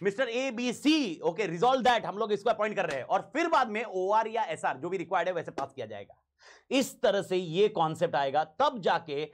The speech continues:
वन सिक्सटी टू app-, वन सिक्सटी टू का कॉन्सेप्ट कवर होगा मालिक। तो वन सिक्सटी टू क्या बोलता है मालिक? वन सिक्सटी टू बोलता है जनरल मीटिंग के रिजोल्यूशन पास करते वक्त, वन सिक्सटी टू क्या बोलता है? जनरल मीटिंग का रिजोल्यूशन पास करते वक्त, ओके,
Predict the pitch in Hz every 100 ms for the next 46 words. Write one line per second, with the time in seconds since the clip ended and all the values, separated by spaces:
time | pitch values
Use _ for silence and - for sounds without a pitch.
0 | - - 139 220 220 190 - 170 170 196
1 | 143 135 127 135 190 180 160 165 170 175
2 | 143 175 180 - 131 117 107 107 98 -
3 | _ _ _ _ - - - 226 233 233
4 | 247 262 240 240 233 214 175 196 180 190
5 | 190 196 202 165 160 135 165 190 - -
6 | 131 185 196 233 269 240 220 220 208 214
7 | 160 165 - 165 156 165 165 165 143 139
8 | 127 135 180 175 185 180 185 170 151 165
9 | 131 160 190 226 262 240 214 208 175 147
10 | 175 180 156 147 151 127 123 107 - -
11 | 160 165